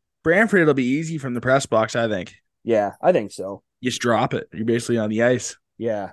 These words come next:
Speaker 2: Um, Gavin Bryant, show guest, show intern, letting the
Speaker 1: Yeah.
Speaker 2: teddy bears fly in Niagara. So that was, that was pretty cool. I sent him a text
Speaker 1: Hmm.
Speaker 2: during the game, obviously knowing he wouldn't get it till afterwards. But,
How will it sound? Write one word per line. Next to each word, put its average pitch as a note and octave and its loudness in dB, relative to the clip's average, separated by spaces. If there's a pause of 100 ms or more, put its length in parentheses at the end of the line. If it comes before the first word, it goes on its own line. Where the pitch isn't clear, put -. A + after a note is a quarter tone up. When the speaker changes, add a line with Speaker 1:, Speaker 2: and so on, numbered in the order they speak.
(160)
Speaker 2:
Um, A#2 -6
Gavin E3 4
Bryant, D#3 0
show D3+ 0
guest, D#3 -2
show D3 -2
intern, C3 -4 (640)
letting C3 2
the C3 0
Speaker 1:
Yeah. D3+ 2
Speaker 2:
teddy C3 -2
bears A#2 -2
fly A#2+ 0 (140)
in B2 -6
Niagara. A2 -2
So F3 0
that G3 4
was, A#2+ -4
that F3 0
was D3+ 2
pretty D3 -4
cool. C3 -6
I C3+ 0
sent D3+ -8
him E3+ -8
a - -10
text - -8
Speaker 1:
Hmm. D3+ -10
Speaker 2:
during B2 -6
the A#2 -8
game, A2+ -8
obviously A2 -6
knowing G#2 -10
he A2 -16
wouldn't A#2 -10
get F#2+ -14
it F#2 -18
till F#2+ -12
afterwards. G2+ -16
But, G#2+ -6